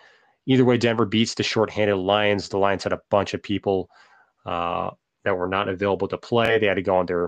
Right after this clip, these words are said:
practice squad. I think pulled, like, seven or nine people off the practice squad. Melvin Gordon, Javonte Williams, the new young and upcoming running back, combined for a hundred and eighty-four yards rushing, three touchdowns.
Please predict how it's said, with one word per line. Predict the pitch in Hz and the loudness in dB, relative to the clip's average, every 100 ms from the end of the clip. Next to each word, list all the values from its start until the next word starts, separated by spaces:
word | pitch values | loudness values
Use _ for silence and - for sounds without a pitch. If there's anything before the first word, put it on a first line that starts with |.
| - | -4
practice | - 98 95 | -4 -4 -4
squad. | - 101 95 | -4 -2 0
I | 90 | -2
think | 85 95 | -4 -6
pulled, | - 92 | -6 -6
like, | 85 - | -6 -4
seven | 104 92 | -2 -2
or | |
nine | 90 90 | -2 -4
people | 98 95 | -6 -8
off | 90 | -8
the | _ | _
practice | 92 - | -6 -6
squad. | - 95 92 - _ _ _ _ _ _ _ _ _ - | -10 -6 -6 -6 _ _ _ _ _ _ _ _ _ 0
Melvin | 143 127 | 2 4
Gordon, | 127 135 127 - - - - | 6 6 2 -2 -12 -16 -4
Javonte | 113 107 107 | 0 0 0
Williams, | 98 104 104 101 - | 2 2 2 0 -4
the | 98 | -2
new | 98 95 90 | -2 -2 -4
young | 101 95 | -4 -2
and | 92 | -2
upcoming | - 95 90 | -4 -8 -4
running | 95 92 | -4 -4
back, | 92 92 | -4 -4
combined | 98 95 92 | -2 -2 -2
for | 101 | -4
a | |
hundred | 95 95 | -6 -6
and | 101 | -6
eighty-four | 92 101 92 | -6 -4 -2
yards | 92 87 | -2 0
rushing, | 101 101 104 | 0 0 -2
three | 101 95 | -6 -8
touchdowns. | - 104 - 107 104 104 - | -6 -6 -4 -2 0 -2 -8